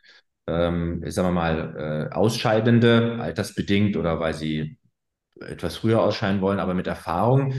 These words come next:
die aber weiterarbeiten wollen in vielleicht einem etwas flexibleren Modus und Unternehmen, die sehr erfahrene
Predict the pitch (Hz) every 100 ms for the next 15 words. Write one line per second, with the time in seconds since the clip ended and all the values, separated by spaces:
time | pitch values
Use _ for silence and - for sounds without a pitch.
0 | - - 110 113 101 113 131 110 87 82
1 | 82 82 82 73 78 104 135 131 98 92
2 | 92 - - 92 87 82 90 90 - 90
3 | - 90 80 104 92 90 82 78 78 113
4 | 143 - - - - - 120 123 123 117
5 | 104 113 135 135 127 90 92 90 87 -
6 | 87 101 117 101 95 92 95